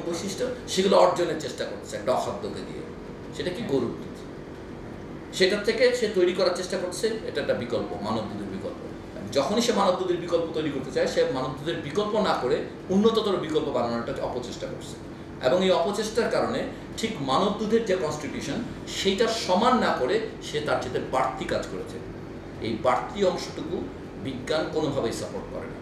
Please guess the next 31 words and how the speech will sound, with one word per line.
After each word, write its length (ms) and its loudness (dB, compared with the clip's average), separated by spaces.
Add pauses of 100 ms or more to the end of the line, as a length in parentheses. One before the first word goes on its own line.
(380)
কারণ 160 2 (200)
যত 160 6 (180)
গবেষণা 420 4
হয়েছে, 200 0 (140)
মাতৃদুগ্ধের 720 -2
চাইতে 180 0 (120)
উন্নততর 460 2 (260)
কোনো 240 4
রকম 200 4 (100)
কোনো 120 2 (120)
খাবার 320 2
শিশুর 320 -8
জন্য 140 -2 (100)
এখনো 260 -2
প্রমাণ 220 -2 (120)
হয়নি, 200 -10 (440)
কিন্তু 240 0 (180)
তারা 180 6 (180)
চেষ্টা 280 -2
করেছে 280 2
সেটা 220 2
চাইতে 220 4
উন্নত 180 0 (100)
হওয়ার। 200 -4 (380)
কারণটা 280 2 (140)
কিছুই 300 -2
না, 60 -4 (400)
বাজারে 360 4 (640)
থাকার 300 -6
জন্য, 160 -10 (540)
বাজারে 320 6